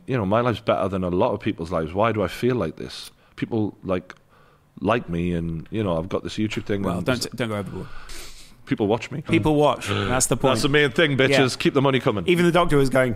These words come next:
Speaker 2: "Delusional."
Speaker 1: <laughs>
Speaker 2: Yeah. <laughs> "People like me, doc." Sure they do.
Speaker 1: Yeah, I've, I've read the comments.
Speaker 2: Yeah, exactly, yeah.
Speaker 1: Um,
Speaker 2: Listen, I'm in the Twitch comments. Yeah.
Speaker 1: b-, absolutely. So,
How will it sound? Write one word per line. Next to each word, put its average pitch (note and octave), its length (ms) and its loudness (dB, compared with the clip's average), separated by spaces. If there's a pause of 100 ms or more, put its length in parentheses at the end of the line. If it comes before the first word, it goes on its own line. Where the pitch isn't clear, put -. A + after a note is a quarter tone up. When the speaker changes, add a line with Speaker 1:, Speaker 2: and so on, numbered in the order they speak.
(120)
Speaker 2:
"Delusional." D3 640 4 (220)
Speaker 1:
<laughs> - 200 -6
Speaker 2:
Yeah. B2 400 4
<laughs> E3+ 500 2
"People G#3 280 2
like A3+ 280 6
me, F3+ 120 6
doc." F#3+ 380 2 (160)
Sure F3 360 4
they C#3+ 180 4
do. B2+ 160 0
Speaker 1:
Yeah, G2 240 6
I've, G2+ 80 0 (160)
I've A#2 120 0
read A2 100 4
the G2 80 0
comments. F#2+ 420 -2
Speaker 2:
Yeah, B2 180 6
exactly, B2+ 320 4
yeah. C3+ 320 6
Speaker 1:
Um, C3 120 2
Speaker 2:
Listen, C3 220 2
I'm D#3+ 140 6
in D3+ 100 4
the C#3+ 80 4
Twitch A2 260 0
comments. A2 380 0
Yeah. A#2 160 2
Speaker 1:
b-, G#2 100 0
absolutely. A#2+ 600 2
So, C3 420 2